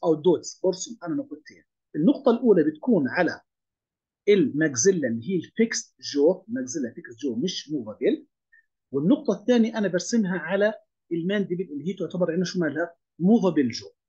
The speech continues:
طب حدا بيسالني: "يا دكتور، وين انا بدي ارسم هذول النقطتين؟"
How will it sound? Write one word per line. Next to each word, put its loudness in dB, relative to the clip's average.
طب -8
حدا 2
بيسالني: 4
"يا 4
دكتور، 2
وين 0
انا 0
بدي 0
ارسم -6
هذول -2
النقطتين؟" -6